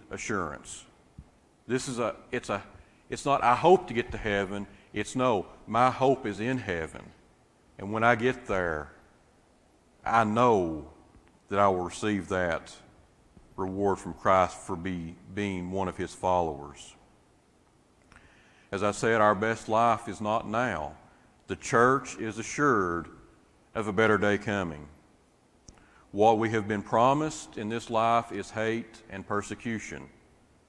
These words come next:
so expect it. But we've also been promised that He'll never leave us nor forsake us. What a hope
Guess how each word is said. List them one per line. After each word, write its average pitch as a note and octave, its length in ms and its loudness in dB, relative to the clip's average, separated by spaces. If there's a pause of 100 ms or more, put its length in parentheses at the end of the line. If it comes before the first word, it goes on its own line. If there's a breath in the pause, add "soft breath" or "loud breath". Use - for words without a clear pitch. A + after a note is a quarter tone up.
(140)
so F#2 140 -6
expect F#2+ 480 -4
it. - 140 -18 (1200 soft breath)
But F#2+ 80 -2
we've F#2 180 -2
also G2+ 300 4
been G#2 200 -4
promised A2 720 -2 (800)
that E2+ 140 -4
He'll F2+ 160 -6
never F#2 320 -2
leave G2 320 -2
us - 460 -10 (320)
nor F2 160 -8
forsake E2+ 520 -10
us. - 280 -20 (1700)
What A#2 200 2
a A2 40 2
hope A2+ 540 0